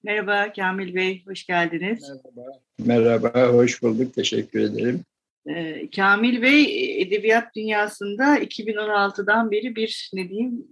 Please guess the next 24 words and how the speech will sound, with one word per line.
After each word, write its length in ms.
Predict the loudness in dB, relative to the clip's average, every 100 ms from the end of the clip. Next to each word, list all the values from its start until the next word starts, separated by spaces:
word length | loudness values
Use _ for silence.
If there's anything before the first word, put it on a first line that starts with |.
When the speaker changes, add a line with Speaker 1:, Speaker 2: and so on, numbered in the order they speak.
| _ -4
Speaker 1:
rüzgar 480 | -2 0 2 2 2
gibi, 380 | 0 2 4 4
e, 420 | 2 -4 -2 -4
esiyor. 560 | -4 0 2 4 2 0 -4
Kendisi 500 | -2 -2 -6 -4 0
işte 300 | 0 -2 -6
Şu 140 | -2
Yağmur 600 | 2 2 2 0 0 -2 -10 -6
Bir 140 | -2
Yasayla 680 | 2 2 2 0 2 0 -2
başlayan, 720 | -4 -4 -2 -2 0 -2 -6 -20 -20 _
ardından 600 | -2 -2 -2 -2 0 0
Bir 200 | -2 -4 -4
Kırık 240 | -6 -6 -6
Segahla 580 | -4 0 0 -2 -4
devam 340 | -2 0 0 -2
eden 360 | -4 -2 -2
ve 100 | -4
bugün 240 | -6 -6 -6
konuşacağımız 840 | -4 -6 -8 -6 -2 0 0 -4 -10 -20 _ -2
Yok 260 | -2 0 0
Yolcu'yla, 800 | 0 0 0 -2 0 0 -2 -6 -10
e, 220 | -10 -8
hem 340 | -2 -2 -2